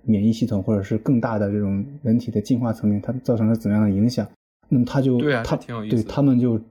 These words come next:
Speaker 1: 直接把这个命题反过来，相当于是说，呃，人类如何是被，被这个造物主去塑造的。那么他就反过来去研究了这个鼠疫相关的。在十九世纪的时候，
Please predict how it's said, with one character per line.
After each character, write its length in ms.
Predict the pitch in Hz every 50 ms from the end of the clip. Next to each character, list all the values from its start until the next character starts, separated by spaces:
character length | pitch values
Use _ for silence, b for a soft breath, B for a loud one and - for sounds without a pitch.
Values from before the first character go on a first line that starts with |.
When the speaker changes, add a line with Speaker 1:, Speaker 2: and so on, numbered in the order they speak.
| _ _ _ _ _ _ _
Speaker 1:
直 160 | - 127 120
接 220 | 123 139 147 151
把 220 | 151 151 110 98 101
这 160 | - 139 127
个 60 | 127
命 160 | 143 147 127
题 180 | 123 - 135 135
反 280 | 131 - - 101 - 113
过 140 | 113 104 98
来， 100 | 95 95
相 140 | - 117 120
当 120 | 127 127
于 120 | 127 131 131
是 80 | 127
说， 300 | 127 131 135 127 127 127 - _ _ _ _ _ _ _ _ _ _
呃， 380 | - - 110 107 104 104 104 101
人 220 | 101 107 110 131
类 120 | 151 156 143
如 220 | 117 107 120 139
何 160 | 139 - 135
是 100 | 135 -
被， 320 | 151 - - 147 123 - - - _ _
被 160 | - 143 113 113 -
这 140 | - 127 113
个 160 | 110 110 104
造 200 | 101 - 139 127
物 160 | 123 120 113
主 140 | 110 - 107
去 160 | 98 - 113 110
塑 240 | - - - 135 110
造 200 | - 104 98 -
的。 120 | - - - _ _ _ _ _
那 140 | - 147 131
么 80 | 123 113
他 100 | 131 127
就 120 | 123 123
反 360 | 117 - - - - 104 104
过 140 | 110 123 120
来 80 | 113 110
去 80 | 117
研 240 | 110 107 101 101 107
究 220 | 113 120 117 113 110
了 40 |
这 160 | 107 107 104 104
个 200 | 104 98 101 104
鼠 320 | - - - - 104 107
疫 120 | 135 143
相 240 | 123 127 123 107 107
关 220 | 107 107 104 104 101
的。 100 | 95 92 - _ _ _ _ _ _
在 120 | - 101
十 160 | 95 - 131
九 140 | 123 120 107
世 100 | 101 -
纪 140 | 117 120 120
的 80 | 113 107
时 140 | 110 110
候， 200 | 101 113 110 107